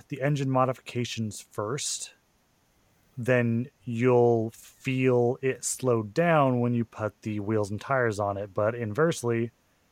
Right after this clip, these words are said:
put the wheels and tires on it, then you put more power to it later, you'll, if nothing else, psychosomatically feel like, "Oh yeah, this helped pep it back up."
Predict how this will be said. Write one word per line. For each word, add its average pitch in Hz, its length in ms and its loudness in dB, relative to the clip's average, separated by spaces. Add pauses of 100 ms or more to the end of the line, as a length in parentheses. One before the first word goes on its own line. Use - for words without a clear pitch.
(140)
put - 120 -10
the 101 80 -10
wheels 101 240 -4
and 104 80 -8
tires 165 360 4
on 113 180 2
it, 117 140 -2 (520)
then 120 220 2
you 120 240 0 (400)
put 117 280 0 (100)
more 120 280 2
power 120 380 0
to - 160 -6
it 123 80 -6
later, 131 560 -4 (640)
you'll, 120 580 2 (220)
if 135 200 -4
nothing 135 300 -2
else, 123 200 0
psychosomatically 117 840 -2
feel 107 280 -4
like, 101 260 -2
"Oh 151 160 6
yeah, 131 220 4
this 101 180 -6
helped 117 220 -6
pep 123 240 0
it 120 100 -8
back 98 300 -4
up." 117 300 -2